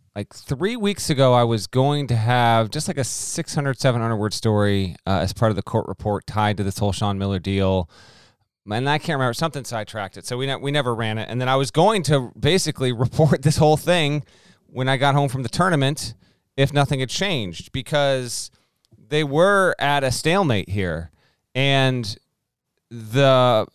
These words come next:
all right, here's the de-, here's the deal. Like, the athletic director, uh, Hickey, is powerless at Arizona. Talk to anyone connected to that. He has no say in anything that's happening with any of this. It is all the president, Bobby Robbins.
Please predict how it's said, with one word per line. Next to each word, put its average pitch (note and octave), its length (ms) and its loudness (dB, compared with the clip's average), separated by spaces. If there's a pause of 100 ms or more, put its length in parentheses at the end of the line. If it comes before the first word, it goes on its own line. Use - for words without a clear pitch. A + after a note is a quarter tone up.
(120)
all B2+ 80 2
right, G#2+ 120 0
here's F#3 200 2
the G3 80 0
de-, C3+ 140 2
here's D3+ 240 2
the A2 40 -6
deal. D2+ 300 -6
Like, A#2+ 140 -2
the C#3 120 2
athletic G3+ 300 2
director, D3 640 4 (600)
uh, A#2 300 0
Hickey, A2+ 720 0
is C3+ 180 2
powerless A2 480 2
at G#2 60 -2
Arizona. F#2+ 500 -4 (600)
Talk B2+ 180 2
to - 100 -8
anyone E3+ 300 0
connected C3 320 -2
to G#2 80 -4
that. G2 220 2
He C3 220 2
has A#2 220 2
no B2+ 220 0
say C3 220 0
in G#2 100 -4
anything G#2 300 -4
that's F#2 120 -8
happening E2 300 -4
with E2 160 -8
any E2 160 -6
of D#2 80 -10
this. G2 200 -6
It A#2+ 120 -2
is A2+ 100 -4
all C#3+ 220 2
the C#3+ 80 -2
president, G2 640 -2
Bobby G#2 320 0
Robbins. F2+ 560 -6